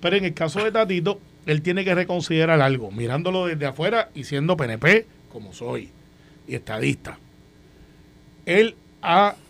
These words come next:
de alguna manera, ha erosionado su figura a nivel estatal, por las razones que sea,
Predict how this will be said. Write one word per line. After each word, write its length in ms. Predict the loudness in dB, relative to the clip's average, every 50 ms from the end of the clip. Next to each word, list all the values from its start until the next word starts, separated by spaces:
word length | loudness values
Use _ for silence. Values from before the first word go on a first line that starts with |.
| -20 -20 -20 -14 -6
de 140 | 0 0 2
alguna 400 | 2 2 0 0 0 0 0 0
manera, 520 | -2 -2 -2 -2 -2 0 0 -2 -2 -4 -10 -14 -8 -4
ha 120 | -2 0
erosionado 920 | 0 0 0 -2 -4 -4 -4 -2 -2 0 0 0 0 0 0 -2 -2 -6 -10
su 540 | -16 -12 -8 -4 0 0 2 0 0 -2 -4
figura 640 | -4 -4 -2 -2 0 0 2 2 2 2 0 -2 -4 -8 _ -18 _
a 140 | -8 -8 -6
nivel 420 | -6 -6 -4 -4 -4 -4 -4 -6 -12 _ _ _ _ _ _ _ _ -10
estatal, 600 | -10 -6 -4 -2 0 2 4 4 4 2 0 -4 -10 _ _ _ _ -20 -20 _ _ _ _ _ _ _ _ _ _ _ _ _ _ -2
por 140 | 2 4
las 80 | 4 4
razones 320 | 4 4 4 4 4 4
que 120 | 4 2 2
sea, 280 | 4 6 4 4 4